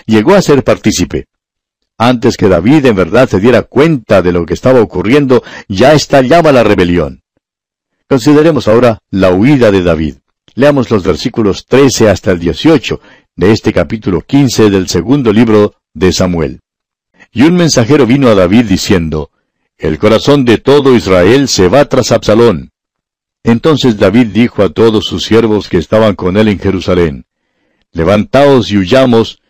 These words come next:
porque no podremos escapar delante de Absalón. Daos prisa a partir,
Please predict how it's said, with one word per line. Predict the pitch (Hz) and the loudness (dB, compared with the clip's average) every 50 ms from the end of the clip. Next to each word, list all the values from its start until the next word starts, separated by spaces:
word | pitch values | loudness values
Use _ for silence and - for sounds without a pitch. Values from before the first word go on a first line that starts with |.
| _ _ _ _ | _ _ _ _
porque | _ 107 95 87 - 101 | _ -4 -4 -2 0 0
no | 123 131 123 | 0 0 0
podremos | 120 113 107 117 135 135 127 107 | 0 0 2 2 2 2 0 0
escapar | 120 110 - - - 92 - - 123 135 120 | 0 -2 -2 -2 -2 -2 0 0 0 0 2
delante | 104 98 98 110 113 113 - 107 101 | 0 0 2 0 0 -2 -2 -2 0
de | 101 98 | 0 0
Absalón. | 90 - - 95 92 95 87 78 69 62 60 _ _ _ _ _ _ _ _ _ _ _ _ | 0 0 -2 0 0 0 -2 -2 -6 -12 -18 _ _ _ _ _ _ _ _ _ _ _ _
Daos | 87 82 95 110 113 104 - - | -4 -2 0 2 2 0 -2 -2
prisa | - 135 143 143 - - 113 | 0 0 0 2 2 0 0
a | 110 | 0
partir, | 92 104 92 - - 131 139 139 131 - | 0 -2 -4 -2 0 2 2 2 2 0